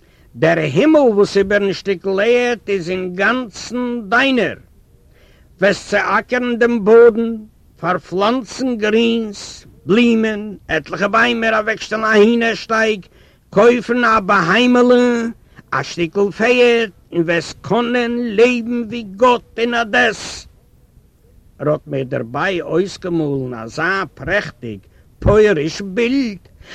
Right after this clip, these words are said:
א אזא שיינע לאנדווירטשאפטלעכע צוקונפט, אז איך בין אליין געווארן אן ציק. איך גלייב, פאוול איז אוועק אין שטאט אריין רעדן, און איך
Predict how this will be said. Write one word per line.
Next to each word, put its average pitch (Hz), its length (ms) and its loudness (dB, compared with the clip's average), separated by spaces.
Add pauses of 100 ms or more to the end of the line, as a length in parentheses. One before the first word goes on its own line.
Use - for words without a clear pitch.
(140)
א - 100 -4
אזא 220 360 -2
שיינע 262 560 0
לאנדווירטשאפטלעכע 220 1400 -2
צוקונפט, 185 640 -2
אז 160 160 -8
איך 165 140 -14
בין 180 160 -2
אליין 170 640 -4
געווארן 214 680 -6
אן 214 240 -6
ציק. - 440 -8 (1120)
איך 233 140 -4
גלייב, 294 340 0 (100)
פאוול 269 440 0
איז 214 120 -2
אוועק 208 320 -4
אין 170 140 -6
שטאט 202 380 -4
אריין 147 340 -4
רעדן, 254 640 0 (460)
און 170 240 -2
איך 254 240 -2